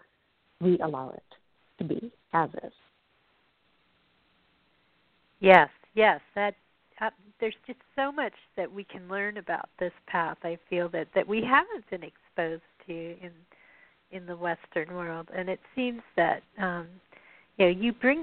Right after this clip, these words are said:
Speaker 2: forward some things that, that many of us are not familiar with, um, in, in the way that, that you, you share them with us, and, and it's very useful for us.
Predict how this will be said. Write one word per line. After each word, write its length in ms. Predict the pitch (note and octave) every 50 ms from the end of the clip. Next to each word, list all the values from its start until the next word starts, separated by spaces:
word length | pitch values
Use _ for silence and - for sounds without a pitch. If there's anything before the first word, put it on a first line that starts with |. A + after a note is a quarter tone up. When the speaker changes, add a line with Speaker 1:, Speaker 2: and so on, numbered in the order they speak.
| - -
Speaker 2:
forward 360 | - A#3+ C#4+ E4 E4 G#3+ F3+ - - -
some 140 | F3+ F3 F3 -
things 220 | G#3 F#3+ F3+ F#3 - - _ -
that, 240 | E3+ E3+ F3+ - - _ _ -
that 140 | - G3+ G3+
many 280 | G3 G#3 A#3 C#4+ D4 C4
of 100 | G#3 G3+
us 140 | F#3 F#3 - - -
are 100 | G3+ G3
not 240 | G3+ G#3+ A3+ A3+ - -
familiar 460 | B3+ A3 A3+ A#3+ C#4 D4 A3+ F#3 F3
with, 220 | F3+ - - - _ _ _ - -
um, 280 | F#3 F3 E3+ E3 E3+ F3 E3+ - - _ _ _
in, 220 | G3+ G3 F#3 F#3 - - -
in 300 | G3+ F#3+ F3+ F3+ F3+ F3 _ -
the 100 | - F#3
way 280 | F3+ F3+ F#3 F#3 F#3+ F#3+
that, 240 | F#3 F3+ - - - - _ _ _ _ _ _ _ _ _ _ _ -
that 260 | F#3 E3+ D#3+ C#3+ F#3
you, 280 | F#3 F#3 F3+ F3 F3 E3+ - - _ _ _ _ _ _ _ _ _ _ _ _ _ _ _ -
you 100 | G3 F#3+ - - -
share 260 | - B3 B3 B3+ C4
them 160 | B3+ B3 G3 F3+ F#3+
with 220 | G#3+ C4+ - - -
us, 160 | - - - - _ - -
and, 240 | G3+ F#3 F3 F3 - -
and 240 | G3 F#3+ F#3 F3+ F3+
it's 120 | G3 - - -
very 280 | G#3+ A3+ A3+ A#3+ B3+ A#3
useful 580 | G3 G#3 G#3+ G#3+ - - - - A#3+ F#3+ F#3 - - -
for 160 | F#3 F3+ F3
us. 160 | - E2